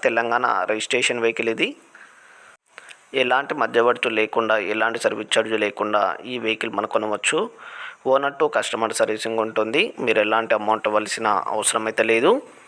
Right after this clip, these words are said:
ఈ వెహికల్ మాత్రం కొంచెం స్టీరింగ్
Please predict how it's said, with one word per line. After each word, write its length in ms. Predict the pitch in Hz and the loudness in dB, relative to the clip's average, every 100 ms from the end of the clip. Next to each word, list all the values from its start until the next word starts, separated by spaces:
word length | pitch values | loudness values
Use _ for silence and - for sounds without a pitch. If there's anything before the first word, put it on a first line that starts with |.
| - - _ - - - - - - _ - | -20 -20 _ -20 -20 -20 -20 -20 -20 _ -2
ఈ 140 | 160 | 0
వెహికల్ 320 | 135 131 131 131 | 2 2 0 2
మాత్రం 560 | 117 - 131 117 - - - - - - - - | 0 2 0 0 -6 -14 -14 -14 -14 -16 -10 0
కొంచెం 300 | 131 131 123 | 2 2 0
స్టీరింగ్ 420 | - 135 123 135 | 0 0 0 -2